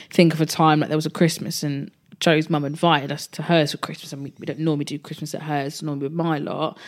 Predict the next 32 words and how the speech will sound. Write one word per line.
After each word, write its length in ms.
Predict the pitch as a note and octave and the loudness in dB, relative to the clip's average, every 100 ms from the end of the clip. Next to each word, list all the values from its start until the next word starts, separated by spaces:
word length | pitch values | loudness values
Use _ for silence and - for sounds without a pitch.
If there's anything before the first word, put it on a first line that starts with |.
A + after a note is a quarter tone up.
| - - - - | -18 -20 -2 6
And 400 | D#3+ D#3+ D3+ - | 6 6 2 2
I 60 | F3 | 4
remember 240 | E3 D#3 | 4 4
being, 240 | E3 D3+ | 2 2
like, 200 | D3 C#3+ - _ _ _ _ _ _ _ | 0 -2 -6 _ _ _ _ _ _ _
quite 160 | - G#3 | 6 8
apprehensive 460 | E3+ F#3 A3 G3 F3 | 8 6 4 4 0
about 160 | D3 C3+ | -2 -2
it 40 | |
because 400 | D#3 - D3 - | -4 0 -2 0
I 40 | E3+ | 0
really 220 | E3 D#3 | 4 4
wanted 140 | D3 | 2
to 40 | D3 | -2
spend 180 | - C#3+ | -2 -4
it 40 | |
with 100 | D#3+ | 0
my 240 | F#3 G3 | 4 4
family. 580 | F#3+ F#3+ F#3 F#3 F3+ F3+ | 4 0 0 2 2 4
I've 120 | E3+ | 2
just, 200 | D#3+ D3 | 0 -10
like, 280 | C#3+ C#3 - - - - - | -10 -10 -12 -20 -20 -20 -2
didn't 140 | F3+ | 0
wanna 120 | D#3+ | 2
miss 180 | D#3+ D#3 | 2 0
any 200 | F3+ F3 D#3 | 2 2 2
sort 180 | - | -2
of 60 | C#3 | -2
Christmas, 580 | - D#3 - C#3+ D3 D3 | -4 -8 -6 -6 -6 -8
and 100 | D#3+ | -8
kind 220 | D#3+ D3+ | -6 -4
of, 220 | C#3+ D3 | -6 -8